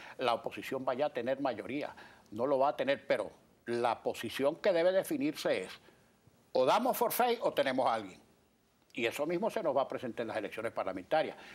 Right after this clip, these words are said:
que las tenemos que asumir con un consejo electoral donde no tenemos mayoría, que hay un panorama de desequilibrio institucional, que el gobierno va a utilizar ventajismo.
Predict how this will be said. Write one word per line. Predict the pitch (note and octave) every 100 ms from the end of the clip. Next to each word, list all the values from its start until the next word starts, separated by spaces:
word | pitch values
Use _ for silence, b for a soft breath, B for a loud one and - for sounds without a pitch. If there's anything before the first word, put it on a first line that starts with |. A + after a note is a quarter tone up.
| B -
que | C3
las | A#2
tenemos | C3 A#2 C#3+
que | -
asumir | D3+ C#3 C#3 E3+
con | - A2
un | A2
consejo | B2 B2 C3+ C3
electoral | C3 - A2 B2+
donde | B2 A#2 A2+
no | B2+
tenemos | A#2+ A#2 B2
mayoría, | A#2 G#2 G2 D3+ G#3 G#3 - B B B _
que | -
hay | A#2+
un | C#3 C#3
panorama | C#3+ A#2 A#2+ C3 C#3
de | C3 A#2
desequilibrio | G#2+ A#2+ A#2 A2+ A#2
institucional, | B2+ - - A2 A2+ C#3 F#3+ F3+
que | -
el | A#2+
gobierno | A2+ A#2 C3+ C#3+
va | B2+
a |
utilizar | B2 C#3+ B2+ B2+ C3
ventajismo. | C3+ A#2+ A#2 A#2+